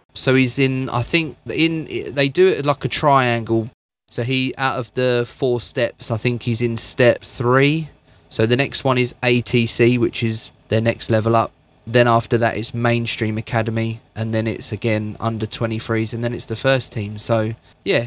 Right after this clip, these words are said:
he's been doing that for a whole season. Uh, he's played multiple games. He's been and played games against West Ham.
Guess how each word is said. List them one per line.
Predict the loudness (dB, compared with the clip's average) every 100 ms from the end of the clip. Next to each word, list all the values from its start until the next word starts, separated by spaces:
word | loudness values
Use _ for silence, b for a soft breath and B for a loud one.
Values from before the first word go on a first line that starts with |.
| -2
he's | -2 0
been | 0
doing | 2 0
that | 0
for | 0
a |
whole | 2 2
season. | 2 2 2 -2 -2 -12 _ -10 -2
Uh, | 2 2
he's | 0
played | 0 0 0
multiple | 0 0 -2 -2
games. | 0 0 -4
He's | -8 -12 _ _ 0
been | 0 0 -6
and | -6
played | -2 0 0 -2
games | -2 -2 -4 -8 -10 -14 _
against | 0 2 2 0 2
West | 2 0
Ham. | -2 0 0 -4 -10